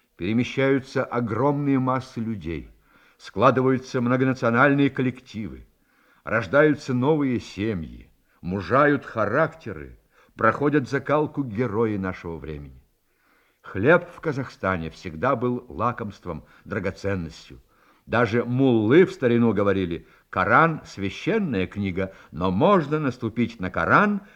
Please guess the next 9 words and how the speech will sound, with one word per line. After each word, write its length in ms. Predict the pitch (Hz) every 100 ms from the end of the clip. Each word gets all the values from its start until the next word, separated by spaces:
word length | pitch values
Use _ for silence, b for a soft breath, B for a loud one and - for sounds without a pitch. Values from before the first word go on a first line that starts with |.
| B
если 360 | - 98 - 92
надо 300 | 113 180 165
дотянуться 720 | 135 - 107 135 139 - 120
до 200 | 107 92
крошки 500 | - - 98 - 85
хлеба". 500 | 80 69 76 69 76 _ _ _ _ _ _ _ _ _ -
И 100 | 107
вот 240 | 135 135
теперь 520 | - - 143 147 -